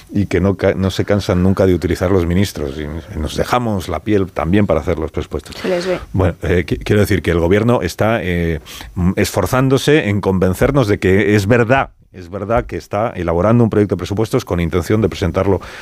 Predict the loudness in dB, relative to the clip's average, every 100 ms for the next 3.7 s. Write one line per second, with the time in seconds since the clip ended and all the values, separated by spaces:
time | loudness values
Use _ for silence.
0 | -18 -18 -10 -2 -2 0 -2 -4 -8 -2
1 | 2 2 2 2 2 2 2 0 -2 -4
2 | -2 2 4 2 0 -2 0 2 2 2
3 | 2 0 0 -4 -4 -4